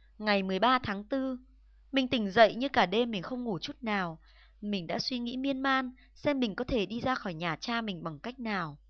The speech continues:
Sáng sớm cha mình gõ cửa vào phòng hỏi thăm. Mình bảo rằng mình không sao cả, cha đừng gọi bác sĩ nữa. Th-, sau đó Nora cũng đến. Mình nói với cô ta rằng mình cảm thấy lưỡi cứng lại và khó nói năng.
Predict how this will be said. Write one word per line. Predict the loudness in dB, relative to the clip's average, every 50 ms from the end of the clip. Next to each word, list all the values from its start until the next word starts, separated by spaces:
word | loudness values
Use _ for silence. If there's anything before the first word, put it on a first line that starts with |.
| _ _ _ -20 _ _ -20 -20 -20 _
Sáng | -2 0 0 0
sớm | 2 4 4 4 4 2 0
cha | 0 0
mình | 0 0 -2 0
gõ | 2 2 2 0 -2 -4
cửa | 0 0 0 0 2
vào | 0 -2 -2
phòng | 0 -2 -4 -4 -4
hỏi | -8 -10 -6
thăm. | -4 -2 0 0 0 0 -2 -12 -16 -20 -20 -20 -20 -20 -20 -8 -4
Mình | -4 2 8
bảo | 10 10 10 10
rằng | 6 2 2 2 -4
mình | -6 -4
không | -4 -6 -4
sao | 2 4 4 4
cả, | 4 4 2 4 4 2 2 -2 -8 -20 -20 -20 -14 -2
cha | 0 2 2
đừng | 2 0 2
gọi | 2 2
bác | 4 4 2 2
sĩ | -2 -2 -2
nữa. | -2 0 2 0 0 0 -2 -10 -20 -20 -20 -20 -20 -20 -20 -20 _ -12
Th-, | -12 -12 -12
sau | -6 0 2 2 4
đó | 6 6 6 6 6 4
Nora | 4 2 4 4 6 4 4
cũng | 2 -4 -4 -2
đến. | 0 0 0 0 -4 -10 -16 -20 _ _ -20 -20 -20 -20 _ -6
Mình | -4 -4 -2 0 2
nói | 2 2 2
với | 2
cô | 0 0 0
ta | 4 4 4 4
rằng | 4 4 2 0 0 -8 -14 -20 _ -20 -12 -6
mình | -4 -4 0
cảm | 0 -2 -2 -2
thấy | -4 -4 -4
lưỡi | -2 -2 -4 -4
cứng | -4 -4 -6 -4 0
lại | 2 2 2 2 0
và | -2
khó | -4 -2 -2 -2 -2
nói | -2 -4 -4
năng. | -2 0 0 0 0 -4